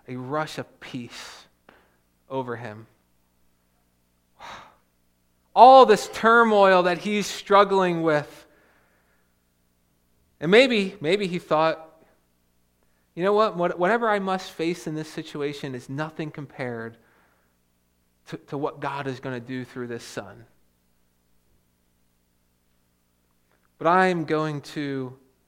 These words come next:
submit in obedience." And really, as I thought about that, what Joseph did, at, even at the very end, he called his name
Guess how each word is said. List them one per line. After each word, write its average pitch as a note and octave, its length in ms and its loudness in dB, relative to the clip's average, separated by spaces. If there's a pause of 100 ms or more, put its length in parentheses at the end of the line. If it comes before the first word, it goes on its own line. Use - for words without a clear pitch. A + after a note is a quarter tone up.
(260)
submit D3 580 -6
in C3+ 160 -8
obedience." A#2+ 960 -12 (1040)
And G3 140 2
really, B3 260 10
as G#3 120 8
I A3 100 8
thought A3 240 6
about F3 300 2
that, E3 260 2
what F#3 200 2
Joseph F3+ 640 0 (160)
did, E3+ 300 4
at, E3 220 2
even A3+ 180 0
at G#3+ 80 4
the G3 100 0
very F3+ 320 4
end, D#3+ 280 -4
he D#3+ 100 -6
called G3 540 -2
his F3 220 -10
name E3 500 -6